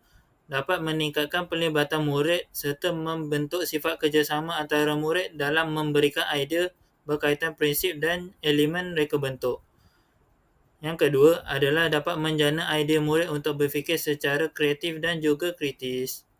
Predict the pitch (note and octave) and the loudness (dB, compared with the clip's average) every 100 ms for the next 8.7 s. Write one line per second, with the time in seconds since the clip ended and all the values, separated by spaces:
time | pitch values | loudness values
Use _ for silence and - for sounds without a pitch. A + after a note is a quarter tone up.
0 | - D3 C3+ C#3+ D3 D3 F#3 D#3+ D3+ D3+ | -16 -12 -6 -2 -2 -2 -2 -2 -2 0
1 | E3 E3+ D#3+ C#3 C#3+ D#3+ E3+ D3 D#3 F3 | 0 0 2 2 2 2 0 0 2 0
2 | D#3 E3 D#3 C#3+ D#3+ E3 D3 D3 D3 E3+ | -2 -2 0 0 -2 -2 -2 0 -2 -2
3 | E3 D3 D3 E3+ E3 E3+ D#3 C#3+ E3 D3 | -4 -2 -2 -2 -6 -2 -2 -2 -2 -2
4 | C#3+ D#3 D#3 - _ _ _ - D#3+ E3+ | 0 0 0 -4 _ _ _ -12 -8 -4
5 | D#3 D3 - D#3+ - D3+ E3 C#3 B2+ A#2 | 0 0 -2 -6 -2 0 0 -4 -4 -6
6 | _ _ _ _ _ _ C#3 C#3 D3 D3 | _ _ _ _ _ _ -4 -2 -2 0
7 | D3+ D3 F#3+ E3 D#3 D#3+ C#3+ D3 D3+ D3 | 0 0 0 0 2 0 0 -2 -2 -2
8 | F#3+ D3 D#3 D3 C3+ C3 C#3+ | -2 -2 -2 0 2 2 0